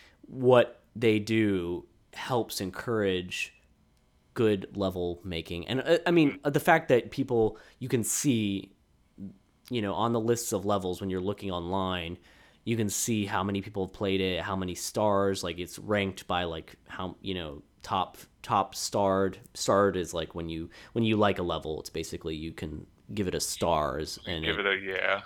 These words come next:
Speaker 1: it's like a thumbs up kind of thing. Um,
Speaker 2: And there's,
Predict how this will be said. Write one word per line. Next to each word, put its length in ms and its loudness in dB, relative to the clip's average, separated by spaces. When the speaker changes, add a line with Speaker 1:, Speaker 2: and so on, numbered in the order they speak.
Speaker 1:
it's 420 -8
like 220 -8
a 160 -4
thumbs 480 -4
up 200 -6
kind 180 -10
of 80 -14
thing. 320 -8
Um, 480 4
Speaker 2:
And 100 -6
there's, 220 4